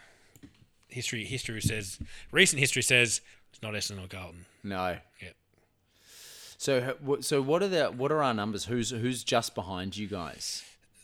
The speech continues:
Speaker 1: Um, so Essendon, Carlton, Collingwood on sixteen, and then on
Speaker 2: Fourteen?
Speaker 1: fourteen, I think thirteen is, is Hawthorn.
Speaker 2: And then twelve.
Speaker 1: Oh, Melbourne's on thirteen as well.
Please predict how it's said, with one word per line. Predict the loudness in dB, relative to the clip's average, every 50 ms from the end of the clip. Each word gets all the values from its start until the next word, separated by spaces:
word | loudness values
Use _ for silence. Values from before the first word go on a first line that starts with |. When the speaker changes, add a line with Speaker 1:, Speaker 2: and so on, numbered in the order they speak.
| _ _ _ _
Speaker 1:
Um, | -6 -4 -4 -2 -4 -4 -4 -6 -8 -10 -12 -8
so | -8 -6 -6 -6 -8 -4 -2
Essendon, | -2 -2 -2 -2 -4 -6 -8 -8 -8
Carlton, | -8 -8 -8 -8 -10 -12
Collingwood | -14 -12 -12 -12 -10 -12 -12
on | -10 -10
sixteen, | -10 -6 -6 -6 -6 -6 -8 -8 -10 -10 -10 -12
and | -12 -12
then | -12 -12
on | -12 -14 -16 -18 _ _ _ _ _ _ _ _ _ _ _ _ _ _ -20 _ -20 -20 _ -20
Speaker 2:
Fourteen? | -20 -12 -6 -4 -4 -2 -2 -2 -2 -2 0 0 -2 -2 -2
Speaker 1:
fourteen, | -4 -6 -6 -6 -8 -8 -10 -10 -10 -12 -12 -14 -16 -16 -18 -20 -20 -20 -20 -20 -12 -10 -8
I | -8
think | -8 -8 -10
thirteen | -12 -10 -10 -8 -6 -8 -8 -8 -12
is, | -12 -12 -14 -16 -16 -18 -18
is | -16 -16 -16
Hawthorn. | -16 -18 -18 -18 -18 -18 -18 -20 -20 -20 -20 -20 _ _ _ _ _ _ -10
Speaker 2:
And | -8 -6
then | -6 -6 -6
twelve. | -8 -6 -6 -6 -4 -4 -4 -6 -8 -10 -12 -16 -16 -16 -16 -16 -16 -16 -18 -18 -20 -20 -20 -20 -20 -20 -20 -20 -14 -14 -12 -8 -8 -8 -8 -8
Speaker 1:
Oh, | -12 -8
Melbourne's | -6 -6 -4 -4 -6 -8 -8
on | -10
thirteen | -10 -10 -10 -10 -10 -10 -12
as | -12 -12
well. | -12 -12 -12 -14